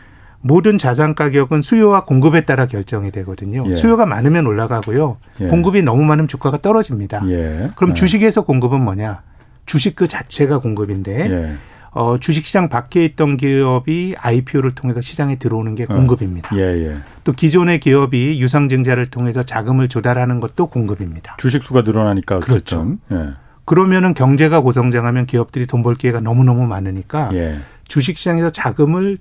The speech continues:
Speaker 1: 조달하고자 하는 욕구를 많이 느낍니다.
Speaker 2: 예.
Speaker 1: 우리나라 팔구십 년대에도 아마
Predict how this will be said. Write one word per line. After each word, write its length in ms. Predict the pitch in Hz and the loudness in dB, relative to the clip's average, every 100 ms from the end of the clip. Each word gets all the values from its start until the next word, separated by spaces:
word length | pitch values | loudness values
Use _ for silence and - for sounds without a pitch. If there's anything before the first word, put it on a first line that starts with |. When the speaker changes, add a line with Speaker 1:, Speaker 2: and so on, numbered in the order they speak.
| - | -10
Speaker 1:
조달하고자 800 | - - 123 151 147 147 143 135 | -8 -2 0 2 0 0 0 0
하는 160 | 139 127 | 0 -2
욕구를 340 | 104 - 120 | -4 -4 -4
많이 280 | 101 117 156 | -2 2 2
느낍니다. 540 | 120 - 90 87 - | 2 -4 -10 -8 -4
Speaker 2:
예. 280 | 98 87 76 73 - | -2 -2 -4 -10 -4
Speaker 1:
우리나라 340 | 147 160 175 170 | 2 4 4 2
팔구십 420 | 160 180 180 170 | 0 0 0 0
년대에도 800 | 160 143 135 131 123 123 147 151 | 0 0 0 -2 -2 0 -2 -2
아마 360 | 104 113 139 | -4 -4 -2